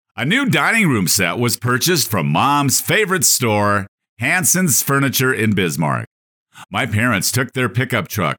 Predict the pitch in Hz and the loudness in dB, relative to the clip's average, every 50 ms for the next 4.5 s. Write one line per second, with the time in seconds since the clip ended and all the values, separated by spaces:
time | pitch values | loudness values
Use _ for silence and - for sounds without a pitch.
0 | _ - 101 101 110 131 151 165 135 123 107 - - 123 131 175 175 151 151 156 | _ -6 -2 0 0 2 2 2 0 0 -2 -2 -4 -2 0 2 2 2 2 0
1 | 135 135 139 131 123 120 120 127 131 131 127 117 101 104 110 123 135 143 135 - | 0 0 0 0 2 2 2 2 2 2 0 2 2 2 2 2 2 0 0 0
2 | - 135 127 120 - - 127 113 107 95 - 110 107 104 104 110 113 113 110 - | 0 0 0 -2 -2 -4 -4 -4 -2 -2 0 0 0 0 0 0 0 0 0 0
3 | - 107 92 90 92 98 95 - 92 87 80 - - 107 117 95 - 98 95 - | 0 0 0 2 0 0 0 -2 -2 -4 -4 -4 -6 -6 -6 -6 -4 -6 -6 -6
4 | - 98 92 - - 92 80 67 60 | -6 -6 -4 -2 -2 0 -2 -2 -4